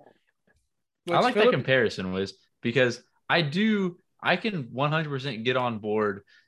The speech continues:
Speaker 1: with M-, Davis Mills as dollar store Mac Jones.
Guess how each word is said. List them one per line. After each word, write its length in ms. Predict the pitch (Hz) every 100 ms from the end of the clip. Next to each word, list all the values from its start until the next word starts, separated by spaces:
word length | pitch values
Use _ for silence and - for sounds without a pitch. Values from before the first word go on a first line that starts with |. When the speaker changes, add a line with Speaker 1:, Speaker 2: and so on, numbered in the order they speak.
| _
Speaker 1:
with 380 | - 104 98 92 - _ _ _ _
M-, 140 | 101 -
Davis 400 | 104 117 117 104 -
Mills 520 | 104 101 95 90 -
as 540 | - 98 92 90 80 - _
dollar 320 | 101 92 92
store 280 | 87 - 92
Mac 280 | 87 85 -
Jones. 480 | - - - 95